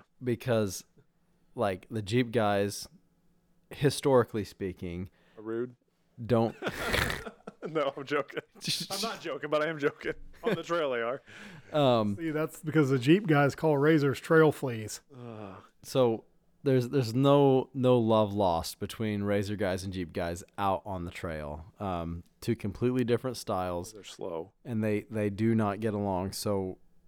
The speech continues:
Speaker 1: my whole family growing up with Jeeps and stuff, I always looked at the, the dirt bikes and the four-wheelers as nuisances. And that's what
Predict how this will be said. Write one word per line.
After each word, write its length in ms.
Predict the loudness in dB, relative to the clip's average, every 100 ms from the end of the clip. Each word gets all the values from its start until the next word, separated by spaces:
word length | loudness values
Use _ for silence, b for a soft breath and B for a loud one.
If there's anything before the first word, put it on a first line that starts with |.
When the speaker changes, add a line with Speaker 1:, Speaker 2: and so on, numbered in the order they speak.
| -20 -10
Speaker 1:
my 200 | -2 0
whole 180 | 0 -2
family 400 | -2 0 2 0
growing 300 | 0 0 2
up 180 | 0 -2
with 140 | -6
Jeeps 320 | -4 -4 -4 -8
and 100 | -10
stuff, 480 | -6 -6 -6 -8 _ b b b b b
I 180 | -4 0
always 280 | 2 0 0
looked 240 | -2 0
at 140 | -4 -4
the, 120 | -10 -8
the 120 | -8 -4
dirt 260 | -2 -2
bikes 280 | -2 -2 -4
and 80 | -10
the 60 |
four-wheelers 540 | -2 0 2 0 -2 -2
as 260 | -4 -6 -8
nuisances. 960 | -2 0 -2 -8 -8 -8 -8 -10 -14 -20 _ -8
And 220 | -6 -2
that's 280 | -2 -4 -8
what 160 | -10